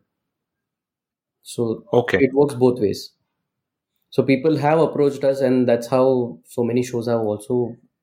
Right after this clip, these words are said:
Speaker 1: come up.
Speaker 2: Okay, so, uh, you know, on that piece, so when you said, uh, you, you work along with some of the other podcasters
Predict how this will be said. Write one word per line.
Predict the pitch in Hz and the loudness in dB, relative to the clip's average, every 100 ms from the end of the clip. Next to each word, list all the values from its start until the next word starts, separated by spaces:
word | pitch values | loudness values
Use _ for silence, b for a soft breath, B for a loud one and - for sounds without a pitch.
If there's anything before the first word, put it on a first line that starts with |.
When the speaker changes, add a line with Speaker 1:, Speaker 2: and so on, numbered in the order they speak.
| - | -4
Speaker 1:
come | 104 | -2
up. | 101 - - _ _ _ _ _ _ 170 | -2 -6 -14 _ _ _ _ _ _ -2
Speaker 2:
Okay, | 160 156 | 0 0
so, | 160 - 190 - - - | 0 0 0 -2 -12 -4
uh, | 135 127 120 113 107 - | 0 2 4 2 0 -2
you | 151 | 0
know, | 175 | 2
on | 160 165 | 2 2
that | 165 185 - | 0 -2 0
piece, | 143 135 | 0 2
so | - 147 | 0 0
when | 143 170 | 0 2
you | 190 | 0
said, | 190 175 170 160 | 0 0 -2 -2
uh, | 123 110 101 101 | 0 2 4 2
you, | 107 139 147 147 123 | 2 0 0 -2 -10
you | 113 117 | -2 0
work | 113 135 147 | 2 0 0
along | 135 131 135 | 2 2 2
with | 131 131 | 0 0
some | 127 | -2
of | 120 123 | 0 2
the | |
other | 120 120 120 - - | 2 2 -2 -4 -2
podcasters | 92 - 117 107 - 113 113 | 0 2 0 0 0 0 0